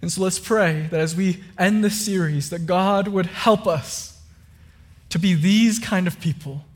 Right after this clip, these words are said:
to be this kind of church. Would you pray with me? God, we are just so thankful that you are God who hears our prayers,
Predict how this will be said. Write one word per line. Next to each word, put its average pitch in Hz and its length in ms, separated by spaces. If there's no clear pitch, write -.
to - 80
be 185 100
this 185 380
kind 190 240
of 170 80
church. - 480
Would 160 100
you 151 40
pray 175 160
with 156 160
me? 135 140
God, - 140
we 254 80
are 254 60
just 247 160
so 254 100
thankful 226 560
that 175 100
you 208 360
are 214 160
God 180 360
who 180 100
hears 214 360
our 196 120
prayers, 135 680